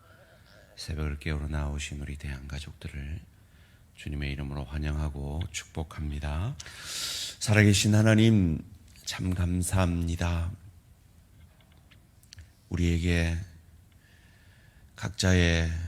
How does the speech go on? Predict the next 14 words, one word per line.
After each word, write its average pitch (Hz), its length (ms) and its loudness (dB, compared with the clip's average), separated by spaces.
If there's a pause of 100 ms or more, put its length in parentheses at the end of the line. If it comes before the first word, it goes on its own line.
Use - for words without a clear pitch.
(240)
아, - 280 -12
십자가를 87 960 -4 (1500)
맡겨주시고, 87 800 -4 (1600)
가정에서, 82 920 0 (640)
일터에서, 80 880 -4 (960)
주의 85 320 0
교회에서 80 840 0 (1500)
주님이 92 400 4
나를 85 680 2
살리려 85 500 -4
주신 78 540 -6
그 - 160 -10
십자가에 85 600 -4
감사하여, 85 1120 -4